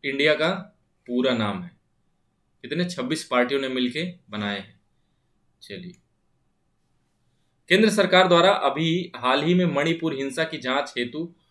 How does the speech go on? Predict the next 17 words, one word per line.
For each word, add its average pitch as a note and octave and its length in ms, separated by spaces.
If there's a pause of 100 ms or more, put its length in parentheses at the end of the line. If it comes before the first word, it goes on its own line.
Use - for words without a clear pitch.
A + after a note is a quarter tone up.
(440)
जिस C#3+ 180
अध्यक्ष C#3 400 (800)
की D3 160 (160)
क-, - 120
अध्यक्षता C3 540
में E3 220
कट-, B2+ 240
कमेटी B2+ 300
गठन C3+ 320
की C#3 120
गया, B2+ 140
किया - 380
गया, C3 180
उनका B2+ 280
नाम C3+ 200
क्या C3 120
है? E3 200